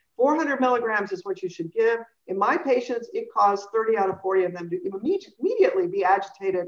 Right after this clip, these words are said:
and unable to sleep, like amphetamines. I was like, "This is a drug. This is acting like a drug. How can," like, I didn't give it to them. It's sitting there innocently on the shelf at four hundred milligrams, yet they had the completely paradoxical effect. And it's thirty out of forty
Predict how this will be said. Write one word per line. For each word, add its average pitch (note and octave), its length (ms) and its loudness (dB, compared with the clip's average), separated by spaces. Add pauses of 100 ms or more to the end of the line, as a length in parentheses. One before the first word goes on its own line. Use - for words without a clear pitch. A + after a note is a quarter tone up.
and F#3 80 -8 (100)
unable F3+ 300 -2
to - 80 -14
sleep, - 240 -20 (200)
like A3+ 220 -4 (380)
amphetamines. G#3+ 640 -4 (200)
I G#3 80 2
was A#3 160 2
like, A3 220 -2 (440)
"This A#3+ 160 -16
is E4+ 140 -12
a G4 220 -16
drug. C#4 480 -4
This A3+ 140 -10
is - 80 -16
acting - 320 -8
like C#4 140 -6
a A#3+ 120 -6
drug. C#4 480 0 (480)
How D#4 180 2
can," F4 220 -6 (460)
like, B3 340 2
I - 180 0
didn't G4 220 4
give D#4+ 180 0
it - 140 4
to A3 80 -2
them. G#3+ 180 2
It's B3 240 -6
sitting A4 320 0
there C#4 200 -2
innocently C#4+ 500 -4
on A#3+ 120 -2
the B3+ 60 -2
shelf C#4 300 -6
at G#3+ 60 -6 (100)
four A#3+ 160 -4
hundred A#3+ 160 -6
milligrams, G3+ 420 -4 (380)
yet B3+ 160 0
they D4+ 160 -2
had C4 260 2
the G3 240 -4
completely B3 600 -4
paradoxical G3+ 840 -6
effect. - 340 -6 (340)
And B3+ 100 -2
it's C4 160 -4
thirty F4+ 320 2
out A3+ 120 2
of A3 120 -2
forty F#3 220 2